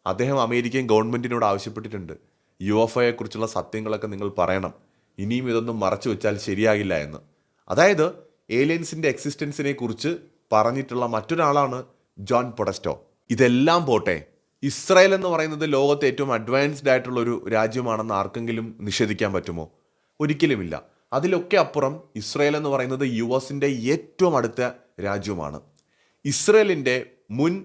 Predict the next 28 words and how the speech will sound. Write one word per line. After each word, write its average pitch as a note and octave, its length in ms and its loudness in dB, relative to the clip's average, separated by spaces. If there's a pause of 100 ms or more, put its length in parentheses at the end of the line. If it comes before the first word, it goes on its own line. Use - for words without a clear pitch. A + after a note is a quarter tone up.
(160)
സ്പേസ് F3+ 540 -2
സെക്യൂരിറ്റി C#3 640 0
ചീഫ്, A#2 320 0
അദ്ദേഹത്തിന്റെ D#3 640 2
പേര് C#3+ 640 2 (380)
ഹൈം F3+ 300 0
എഷദ് D#3 320 0
എന്നോ D3 180 -2
മറ്റോ A2+ 260 0
ആണ്, E2 200 -2 (140)
ഹൈം D3 260 2
എഷദ്. - 400 -2 (500)
ഹൈം F#3 280 4
എഷദ് F3 220 -2
എന്ന് E3+ 160 -2
പറയുന്ന C3 400 -2
ഈ C3+ 120 -4
മനുഷ്യൻ, A2 500 -2 (400)
ഇദ്ദേഹം F#3+ 460 4
പറഞ്ഞിട്ടുണ്ട്, A#2 540 -2 (440)
അതായത് A2+ 540 2
ഏലിയൻസ് C#3 600 2
എന്നുള്ളത് A2 480 -2 (240)
എക്സിസ്റ്റ് C#3+ 460 -2
ചെയ്യുന്നുണ്ട് G#2+ 580 0
എന്നും F2+ 420 -2 (380)
ഗാലാക്റ്റിക് D3 800 2
ഫെഡറേഷൻ A#2 760 0